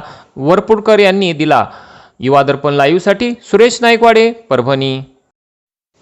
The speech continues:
वर्ल्ड व्हिजन संस्था मुंबईच्या वतीने दोन हजार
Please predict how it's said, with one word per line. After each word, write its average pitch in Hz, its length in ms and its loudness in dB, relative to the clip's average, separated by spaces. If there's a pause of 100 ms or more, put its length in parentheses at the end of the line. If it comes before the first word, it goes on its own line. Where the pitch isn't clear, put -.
(160)
वर्ल्ड 208 340 2
व्हिजन 247 380 -2
संस्था 214 440 -4
मुंबईच्या 208 560 -2
वतीने 196 500 -2
दोन 175 200 -2
हजार 196 280 2